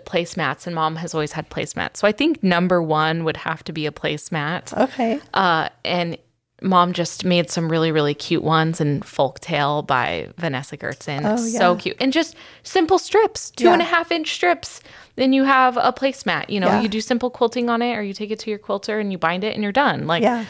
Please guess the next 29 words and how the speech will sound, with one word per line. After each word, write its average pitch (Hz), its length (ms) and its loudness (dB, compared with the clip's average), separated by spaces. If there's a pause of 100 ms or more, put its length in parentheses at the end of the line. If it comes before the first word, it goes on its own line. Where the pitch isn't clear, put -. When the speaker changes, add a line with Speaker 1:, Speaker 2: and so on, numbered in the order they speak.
(200)
Speaker 1:
super, 277 360 -2
super 220 260 -4
simple. 175 460 -4 (480)
Uh, 202 340 4 (220)
the 233 120 4
next 233 280 2
thing 269 160 2
I 247 80 6
was 226 160 0
gonna 214 180 0
say 208 320 0
is 180 220 -2 (460)
I, 247 360 2 (160)
I 240 200 4
love 277 280 2
making 233 320 4
pillows. 214 640 2
And 208 120 2
the 202 80 2
reason 226 220 4
I'm 214 140 4
saying 202 300 2
that 220 240 0
is 196 100 0
I 185 100 6
just 202 260 0
made 190 220 2
a 208 60 2
couple 233 480 4